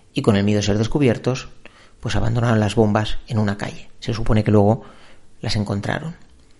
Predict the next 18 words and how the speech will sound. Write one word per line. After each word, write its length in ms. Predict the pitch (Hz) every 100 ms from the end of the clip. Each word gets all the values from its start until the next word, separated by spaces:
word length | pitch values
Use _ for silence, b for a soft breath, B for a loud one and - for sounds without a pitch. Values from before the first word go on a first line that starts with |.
| - -
Como 180 | 110
digo, 300 | 110 117 135 -
este 180 | - 107
relato 260 | 104 120
se 100 | 113
publica 400 | 104 117 123 120 B B B -
noventa 460 | 123 117 107 104 104
y 60 |
un 100 | 117
días 240 | 113 113 110
más 260 | 98 -
tarde 420 | 98 104 104 - B B B _ -
del 340 | 120 107 101
atentado. 440 | - - - - - - - - - _ _ _ _ _ _ _ _ _ _ B B
Sigue 220 | - 170
el 60 | 170
relato 220 | 143 127
oficial. 380 | 110 - -